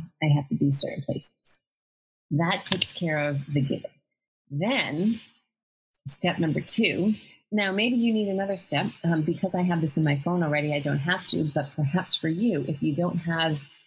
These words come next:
a calendar that's synchronized with other family members, part of your routine might be to check in with others and say, "Hey, what do you have going on this week? Is there anything I need to know about?"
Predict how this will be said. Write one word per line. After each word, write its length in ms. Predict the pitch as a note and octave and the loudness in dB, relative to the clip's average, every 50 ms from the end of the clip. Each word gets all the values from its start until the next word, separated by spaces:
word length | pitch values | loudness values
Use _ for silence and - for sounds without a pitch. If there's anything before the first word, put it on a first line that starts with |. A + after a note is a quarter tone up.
| _ _ _ - | _ _ _ 0
a 120 | D#3 D3 C#3 - | 0 0 0 0
calendar 380 | - D#3+ D#3 D#3+ D#3+ D3+ D#3 D3+ | 0 2 2 2 2 2 2 2
that's 220 | C#3 C#3+ - - | 0 0 -2 -2
synchronized 580 | - - F3+ E3 - E3 D3+ C#3 C#3+ D3 C#3 - | -2 0 0 0 0 2 2 2 2 2 2 0
with 120 | C#3+ C#3 | -2 -2
other 160 | C#3+ C#3 - | -2 -2 -2
family 360 | C3+ - G3+ A3+ A#3 A3 F#3+ | -4 -2 0 2 2 2 2
members, 480 | D#3+ C#3+ C#3 C#3 C#3 C#3 D3 C#3+ - - - _ _ _ _ _ _ _ _ _ _ _ _ _ | 2 2 2 2 2 2 0 -2 -4 -6 -10 _ _ _ _ _ _ _ _ _ _ _ _ _
part 220 | - F#3+ G3 F#3+ F#3 | -4 -2 0 0 0
of 60 | F3 | 0
your 180 | F3 E3+ D#3+ D3+ | 0 0 2 0
routine 420 | D3+ D3 - - C4+ C#4 B3 F#3 | 0 -2 -2 -2 0 0 2 2
might 220 | F3 E3+ E3+ E3+ | 2 2 2 0
be 120 | - F3 F3 | 0 0 0
to 120 | E3+ E3 E3 | 2 0 0
check 240 | - - E3 D#3 - - | 0 0 0 -2 -2 0
in 180 | A3+ C#4 B3+ | 0 2 2
with 140 | G3 C#3 C3 | 2 0 -2
others 360 | A#2+ A2+ - - A#2+ - - - | -4 -6 -6 -6 -6 -6 -4 -4
and 120 | D#3+ C#3+ | -4 -2
say, 240 | - - E3 D#3 D#3 | -2 0 0 0 2
"Hey, 200 | D3 F#3 B3+ B3 | 2 2 2 2
what 140 | G3 F#3+ G3 | 2 0 0
do 60 | G3+ | 0
you 140 | G#3+ F#3+ G3 | 0 2 0
have 100 | G3+ G3 | -2 -2
going 240 | - G3+ G3 G3 G3 | 0 0 0 2 2
on 160 | F#3+ F#3+ F#3 | 2 2 2
this 160 | D#3 - - | 2 0 0
week? 140 | - - - - - | -2 -4 -2 -2 -2
Is 100 | C#3 C#3 | -2 0
there 120 | D#3+ D#3 | 0 2
anything 320 | D#3+ E3+ E3+ E3+ - E3+ | 2 2 0 0 -2 -2
I 40 | D#3 | 0
need 220 | D3+ D3+ D3+ D3 C#3 | 2 2 2 0 0
to 120 | - D3+ | 0 0
know 160 | D3 C#3+ C#3 | 2 4 4
about?" 260 | C#3 C#3 - - - | 2 0 -2 -6 -12